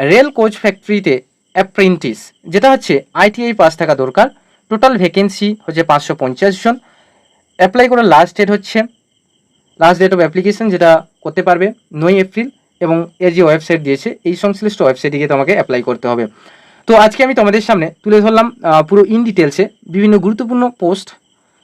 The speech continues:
যেটা প্রত্যেকের কাছে খুবই ইম্পর্টেন্ট, আহ, এবং তার যোগ্যতা, শূন্যপদ, শেষ তারিখ এবং কোন ওয়েবসাইটে গিয়ে তুমি সঠিকভাবে আবেদন করতে পারবে, সেটাও আমি তোমাদের সামনে on স্ক্রিনে তুলে ধরলাম। যদি ভিডিওটি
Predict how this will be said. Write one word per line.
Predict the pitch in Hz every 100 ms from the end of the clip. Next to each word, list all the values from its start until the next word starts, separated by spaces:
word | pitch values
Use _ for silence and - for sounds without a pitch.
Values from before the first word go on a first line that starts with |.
| _ -
যেটা | 165 185
প্রত্যেকের | 185 202 196 226
কাছে | 233 214
খুবই | 196 185
ইম্পর্টেন্ট, | 160 165 190 202 208 _ _ _ _ _ _ -
আহ, | 147 147 156
এবং | 180
তার | 202 196
যোগ্যতা, | 156 170 202 196 208 -
শূন্যপদ, | - 220 226 220 233 233 _
শেষ | - 180 -
তারিখ | 165 214 -
এবং | 190 196 190 _ _ _
কোন | 226 233
ওয়েবসাইটে | 185 185 190
গিয়ে | 185 196
তুমি | 208 165 165
সঠিকভাবে | 196 220 220 208
আবেদন | 202 147 156
করতে | 160 156
পারবে, | 160 156 208
সেটাও | - 226 226
আমি | 220
তোমাদের | 180 147
সামনে | 170 160 170 _ _ _ _ -
on | 170
স্ক্রিনে | 170 175 175 180 -
তুলে | 139
ধরলাম। | 135 131 120 113 _ _ _ -
যদি | 185 214
ভিডিওটি | 202 196 202 214